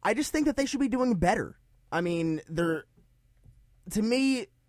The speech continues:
when you have that much talent, maybe spread it around, maybe break up that line, kind of give some secondary scoring some chances.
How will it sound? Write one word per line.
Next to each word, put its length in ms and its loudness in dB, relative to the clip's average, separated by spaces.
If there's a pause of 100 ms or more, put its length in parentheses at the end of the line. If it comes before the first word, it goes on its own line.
(140)
when 280 -2
you 140 -2
have 320 2
that 200 2
much 220 -2
talent, 520 -2 (360)
maybe 320 -4
spread 440 0
it 40 2
around, 440 2
maybe 220 -2
break 360 0
up 160 -2
that 240 0
line, 480 0 (520)
kind 220 -4
of 140 -6
give 200 -2
some 120 -10
secondary 500 -4
scoring 420 0
some 160 -8
chances. 600 -6